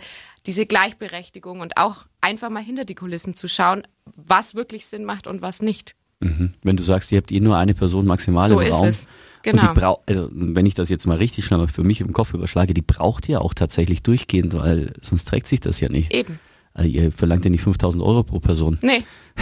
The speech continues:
Speaker 1: wir
Speaker 2: <laughs>
Speaker 1: brauchen ja unsere Kunden und, äh, sind ja auch um jede Kunden oder Kundinnen dankbar, die geblieben sind. Also
Speaker 2: Ja.
Speaker 1: das muss man ja wirklich sagen. Auf alle anderen, die dann selber auf sich gucken, mei,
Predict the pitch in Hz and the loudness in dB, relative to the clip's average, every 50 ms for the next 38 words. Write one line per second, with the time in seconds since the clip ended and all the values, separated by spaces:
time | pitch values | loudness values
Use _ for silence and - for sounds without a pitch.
0 | - - 180 208 - - 208 208 226 254 302 269 269 247 214 175 - 185 208 185 | 4 6 6 6 4 4 4 4 4 4 2 0 -4 -6 -6 -6 -6 -8 -8 -10
1 | - 214 208 - - 247 285 302 285 254 214 - - 196 202 190 - - 196 196 | -10 -10 -10 -8 -4 -2 -2 0 0 0 0 0 0 0 -2 -2 -2 -2 0 0
2 | 196 190 - - - - - - - 269 277 254 226 - - - 208 202 202 190 | 0 -2 -4 -10 -20 -12 -8 -4 0 0 2 2 2 0 0 -2 -6 -8 -8 -6
3 | 185 208 240 277 294 302 240 - - 269 262 262 262 262 262 254 247 240 - - | -4 -2 -2 -2 -2 -4 -6 -4 -2 0 0 2 0 0 -2 -2 -2 -2 -4 -6
4 | - 185 190 175 175 - - 254 254 277 277 262 240 220 208 202 190 - - 196 | -4 -2 -2 -2 -2 -2 0 0 2 2 2 2 2 0 0 0 -2 -2 -2 -2
5 | 208 269 311 - - _ _ 165 151 156 165 180 226 254 - - - - _ _ | -2 -4 -6 -16 -20 _ _ 0 2 2 2 2 0 -2 -6 -16 -20 -20 _ _
6 | - 214 208 208 190 208 - _ _ _ - - - - 220 262 339 - 233 147 | -6 -4 -2 -2 -4 -6 -10 _ _ _ -6 -6 -6 -2 -2 -2 0 0 0 -2
7 | 127 - - 85 - - - _ _ _ _ _ - 190 87 82 - 214 233 269 | -4 -4 -8 -10 -12 -14 -18 _ _ _ _ _ 0 2 2 2 2 0 0 -2
8 | 277 - 262 226 190 180 180 220 269 - - 262 220 - - - 269 330 320 190 | -2 0 0 0 0 0 0 -2 -2 -2 -4 -8 -8 -6 -2 0 0 0 0 -2
9 | 143 139 - - _ _ _ _ _ - - - - - 160 170 - - 180 240 | -6 -14 -18 -20 _ _ _ _ _ -8 -6 -4 -2 -2 -2 -2 0 -2 -2 0
10 | 254 247 247 220 - - - 185 214 220 202 196 196 190 165 - - 185 - 185 | 0 -2 -2 -2 -4 -6 -8 -8 -6 -2 -2 -2 -2 -2 -4 -6 -4 -2 0 0
11 | 214 254 220 - 208 - - 226 214 - - 247 240 - 214 202 202 208 214 220 | 0 0 -2 -4 -6 -6 -10 -12 -14 -12 -12 -12 -10 -8 -6 -4 -4 -4 -4 -6